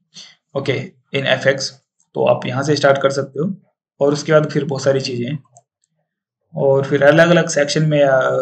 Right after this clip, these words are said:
अलग-अलग चीज़ें हैं, अगर आपको आरबीडी में जाना है, Pyro में जाना है, Particle में जाना है या वैक्स वॉप के लिए कुछ सीखना है तो उसके लिए अलग-अलग चीज़ें हैं। तो basically this is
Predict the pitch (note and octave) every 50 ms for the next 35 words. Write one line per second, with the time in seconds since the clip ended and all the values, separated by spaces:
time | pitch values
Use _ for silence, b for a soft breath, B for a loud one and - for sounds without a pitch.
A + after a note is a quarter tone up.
0 | B2+ - - - C3 C3+ C3 C3+ B2+ B2 - - C3+ - C3+ B2 B2+ B2+ B2+ B2
1 | B2 A#2 - - - B2 A#2+ A#2+ B2 B2+ B2 B2+ B2+ B2 B2 B2 A#2+ A#2+ B2 -
2 | - - A#2+ A#2+ A#2+ B2 - - A#2+ B2 A#2+ A#2+ A#2 - - - - - B2 -
3 | A#2+ A#2+ A#2+ A#2 A#2+ A#2 A#2 - - - - _ _ _ - A#2 A#2 - - B2
4 | B2 B2 - - - B2 A#2+ A#2+ - B2 B2 B2 B2 B2 - - B2 B2 - B2
5 | A#2 A#2 A#2 - A#2+ A#2+ B2 - - C3 B2+ B2 A#2+ A#2+ A#2+ A#2+ A#2+ A#2+ A#2+ A#2+
6 | - - D#3+ C3+ B2 A#2+ A#2+ - B B B B B B B B B B B B
7 | _ _ _ - - D#3 C#3+ C#3+ D3 D3 F3+ F3+ F3 F#3 F3+ F3+ E3 D3 D3+ D3
8 | D#3+ D#3+